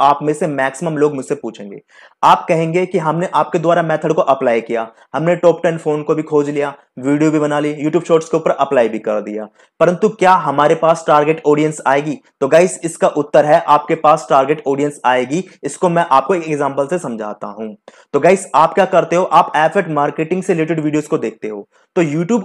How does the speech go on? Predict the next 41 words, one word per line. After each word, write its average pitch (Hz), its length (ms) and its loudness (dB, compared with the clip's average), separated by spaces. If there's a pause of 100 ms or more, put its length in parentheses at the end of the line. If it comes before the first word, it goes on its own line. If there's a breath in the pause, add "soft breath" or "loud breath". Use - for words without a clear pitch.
(140)
ऑटोमेटिकली 175 840 -2
आपको 147 460 0
एफिलिएट 160 320 0
मार्केटिंग 160 460 -2
से 165 80 -10
रिलेटेड 151 220 -8
चैनल्स 160 500 -2 (200 loud breath)
और 143 100 0
वीडियोज़ 170 320 2
को 190 80 0
सजेस्ट 160 360 -2
करता 117 280 -2
है। 107 180 -12 (220 soft breath)
तो 156 60 -2
YouTube 175 260 -2
के 247 60 0
पास 202 260 0
क्या 214 80 0
एक 214 100 -4
सजेशन 185 360 -4
फीचर 185 320 -4
का 202 120 2
ऑप्शन 190 400 0
होता 135 280 -2
है, 160 80 -2
जिसके 160 220 -6
माध्यम 160 320 -2
से 180 100 -6
वो 165 80 -2
क्या 160 140 -2
करता 160 260 -4
है, 220 100 -4 (260 loud breath)
आपके 175 260 2
टेस्ट 214 440 -2
के 233 120 4
according 185 560 2 (120)
आपको 156 240 2
वीडियो 165 260 0
सजेस्ट 156 400 -2
करता 110 260 -6
है। 107 180 -12